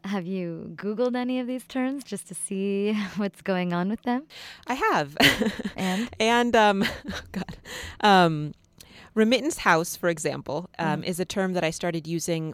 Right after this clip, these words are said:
Speaker 2: for my master's thesis, which was called the Remittance House
Speaker 1: Uh-huh.
Speaker 2: on the Cultural Landscape of Mexican Migrancy.
Speaker 1: Uh-huh.
Speaker 2: And, um, at that time, that was in two thousand and four,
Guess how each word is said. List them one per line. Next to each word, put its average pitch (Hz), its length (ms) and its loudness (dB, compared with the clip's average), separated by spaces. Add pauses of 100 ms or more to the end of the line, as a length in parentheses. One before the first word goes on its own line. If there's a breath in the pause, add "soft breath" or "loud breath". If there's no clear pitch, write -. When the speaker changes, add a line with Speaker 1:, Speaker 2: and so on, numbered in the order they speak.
Speaker 2:
for 175 100 -4
my 151 100 -2
master's 147 420 -4
thesis, 247 400 -8
which 196 120 -8
was 151 140 -8
called 151 280 -6
the 147 80 -4
Remittance 143 420 -8
House - 280 -6
Speaker 1:
Uh-huh. 214 320 -2
Speaker 2:
on 165 100 -2
the - 60 -8
Cultural 151 360 -6
Landscape 147 400 -8
of 147 100 -12
Mexican 147 360 -8
Migrancy. 180 480 -6
Speaker 1:
Uh-huh. 208 240 -2 (600 loud breath)
Speaker 2:
And, 190 340 4
um, 156 400 2 (220)
at 196 140 0
that 277 180 4
time, 160 400 -2
that 170 100 -4
was 175 140 -6
in 170 80 -4
two - 120 -8
thousand 156 300 -4
and 143 120 -6
four, 151 560 -8